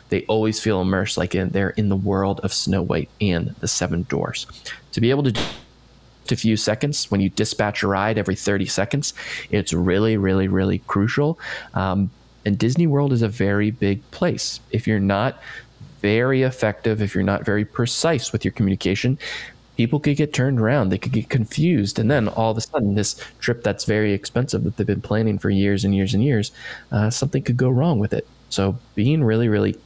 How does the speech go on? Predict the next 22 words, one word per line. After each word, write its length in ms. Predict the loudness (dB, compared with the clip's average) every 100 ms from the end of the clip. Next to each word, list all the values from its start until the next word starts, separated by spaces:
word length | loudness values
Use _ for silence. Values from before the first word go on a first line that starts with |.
| -10
clear 520 | 0 2 2 2 0
and 160 | 0 -2
concise, 640 | -2 -2 -2 0 0 -4 -10 -14 -14 -4
um, 300 | -2 0 -2 -4 -6
was 120 | -2
honestly 360 | 0 0 0 0
the, 220 | 0 -2 -4 -8
the 80 | -2
most 380 | 2 2 2 0
important 360 | -2 -2 -2
thing 160 | -2 0
I 100 | 0
learned 280 | 2 0 0
when 100 | 0
I, 240 | 0 0 -4 -6
when 80 | -2
I 20 |
worked 200 | 0 0
on 60 | -2
the 60 | -2
college 220 | -2 -2
program. 300 | -4 -4 -6